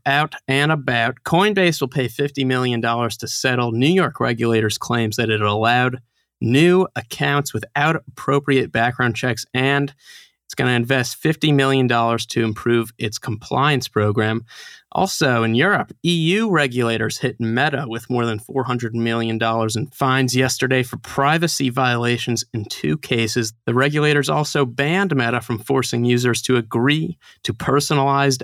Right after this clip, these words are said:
ads based on their online activity, which, as we all know, is a considerable part of its business model. So not good for them. And since twenty twenty-one, the E U regulators have hit Meta with almost a billion dollars in fines for data privacy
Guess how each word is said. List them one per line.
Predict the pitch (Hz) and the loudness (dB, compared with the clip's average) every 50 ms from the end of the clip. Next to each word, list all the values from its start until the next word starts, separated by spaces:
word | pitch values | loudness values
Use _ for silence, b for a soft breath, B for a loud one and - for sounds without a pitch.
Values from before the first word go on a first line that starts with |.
| - - - | -8 -6 -4
ads | 123 120 120 120 117 113 - | -2 0 0 -2 -2 -4 -8
based | - - 117 117 113 - - | -4 -2 -2 -2 -2 -2 -2
on | 131 123 117 | -2 0 0
their | 117 123 143 156 165 170 - - | 0 0 0 0 0 -2 -2 -2
online | 131 127 139 139 139 135 123 123 123 123 127 131 | 0 0 2 2 2 0 0 0 0 0 -2 -2
activity, | - 127 135 131 - - - - 190 196 180 139 123 117 | -2 -4 -4 -6 -6 -8 -6 -4 -2 0 2 2 2 2
which, | 120 120 117 - - - _ - | 2 0 -2 -4 -10 -10 _ -4
as | - 113 110 | -4 -2 0
we | 110 113 | 0 2
all | 120 139 | 2 2
know, | 160 185 170 185 160 | 2 2 0 -2 -2
is | 131 127 135 - - - - - _ _ _ _ _ _ _ - | -4 -6 -8 -10 -10 -10 -10 -12 _ _ _ _ _ _ _ -6
a | 123 123 117 113 - - - | -6 -6 -4 -6 -8 -8 -6
considerable | - 107 95 - - 131 135 139 139 131 143 135 131 | -4 -4 -2 0 0 0 2 2 2 2 0 -2 -2
part | - 175 - - - _ - | -2 -2 -4 -4 -6 _ -6
of | 185 185 175 - - - | -4 -2 -4 -4 -6 -6
its | - 127 127 - - - - _ _ - | -4 -4 -4 -4 -8 -12 -12 _ _ -2
business | - 190 220 214 120 104 - - | 0 0 2 2 0 -2 0 -2
model. | - 82 - - - | -2 -2 -2 -4 -6
So | - - 110 107 | -2 -2 0 2
not | 110 120 156 165 - | 2 2 0 0 0
good | - 147 139 | -2 -4 -2
for | - - 113 | -2 -2 -2
them. | 113 110 113 117 | 0 0 0 0
And | 110 107 - | 0 0 0
since | - 180 196 - - | 2 2 2 0 -2
twenty | - - 180 165 165 160 | -4 -2 0 2 2 2
twenty-one, | - - 151 147 139 127 131 127 127 127 123 123 - _ _ - | 0 0 2 2 4 4 4 4 2 2 0 -2 -8 _ _ -2
the | 127 127 | 0 2
E | 139 147 147 143 | 2 4 4 4
U | 139 131 127 | 4 4 4
regulators | 127 127 123 127 123 123 123 123 117 - | 2 2 2 2 2 2 2 0 0 -2
have | 113 104 | -4 -4
hit | - - 143 120 - | -2 -2 -4 -2 -2
Meta | 123 120 120 120 | -2 0 0 2
with | 117 113 110 | 0 0 0
almost | 123 123 117 120 113 - - | 0 2 2 0 0 -2 -6
a | 113 | -6
billion | 110 117 139 156 175 180 175 170 151 127 | 0 2 2 4 4 2 2 2 2 2
dollars | 131 123 123 120 120 113 117 | 2 2 2 2 0 0 -2
in | 113 107 | -4 -4
fines | - - 123 120 185 185 190 175 - | -2 -2 -2 0 0 -2 -2 -4 -4
for | - - 113 | -4 -4 -6
data | 110 107 117 113 107 107 104 | -4 -2 -2 -2 0 -2 -4
privacy | - - 113 104 104 104 104 - - - 113 123 113 | -4 -4 -4 -2 -2 -2 -4 -4 -6 -6 -6 -6 -8